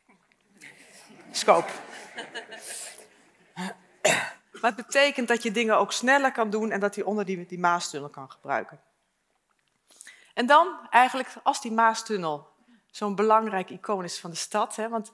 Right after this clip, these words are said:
ik weet niet wel eens of mensen het weten, je hebt dus de auto's, maar dan heb je fietsers en daaronder is er nog een voetgangerstunnel. Hè? Mensen dat weten, superleuk. Dus je kan daarmee dat rondje Rotterdam maken, het centrum van Rotterdam. En het is letterlijk het centrum van Rotterdam,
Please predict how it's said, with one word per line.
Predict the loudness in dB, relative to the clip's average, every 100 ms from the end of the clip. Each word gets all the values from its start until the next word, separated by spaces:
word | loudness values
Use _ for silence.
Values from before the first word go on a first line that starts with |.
| _ _ _ _
ik | -4
weet | -2
niet | 4
wel | 2
eens | 2
of | -2
mensen | -4 -4
het | -4
weten, | -2 -4 -6
je | -6
hebt | -6 -6
dus | -12 -14 _ _
de | -2
auto's, | -2 -2 -8 -8
maar | -6
dan | -4
heb | -8
je |
fietsers | -6 -10 -8 -10
en | -6
daaronder | -6 -2 -2 -2
is | -4
er | -8
nog | -10
een |
voetgangerstunnel. | -8 -8 -6 -6 -6 -12 -12 -12 -10
Hè? | -12 -14 _ _ _ -16
Mensen | -14 -14 -16
dat | -14
weten, | -16 -16 -20 _ _ -18
superleuk. | -14 -8 0 0 0 -8 -20 -20 _ _ _ _ _ _ _ _ _ _ _ _ _ _ -16
Dus | -10 -8
je |
kan | -4 -2
daarmee | 2 0 0
dat | -2 -4
rondje | -4 -4 -4 -2 -2 -2 -16 _ _ _ _ _ _ _
Rotterdam | -8 -6 0 0 2
maken, | -2 -2 -4
het | -8
centrum | -6 -8 -6
van | -6
Rotterdam. | -6 -8 -4 -4
En | -4
het | -4
is | 2
letterlijk | 2 2 -2
het | -4
centrum | -4 -6 -4
van | -4
Rotterdam, | -4 -10 -4 -4 -4